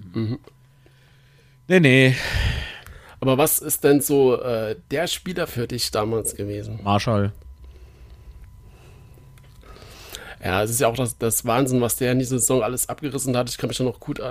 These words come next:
Speaker 1: gut an das Tor gegen, äh, Hertha B S C erinnern, da der, der Fallrückzieher, Wahnsinn, was da abging. Oder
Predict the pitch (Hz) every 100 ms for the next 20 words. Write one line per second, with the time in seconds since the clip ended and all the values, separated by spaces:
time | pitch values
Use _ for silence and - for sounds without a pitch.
0 | 127 - 156 147 123 123 - 135 135 127
1 | 120 120 - 110 107 107 123 131 120 117
2 | - - 131 123 131 143 131 123 117 107
3 | 107 - 113 110 - - - - 131 131
4 | 135 - - 123 113 101 90 120 117 120
5 | 127 123 113 131 110 - 131 127 113 123
6 | 123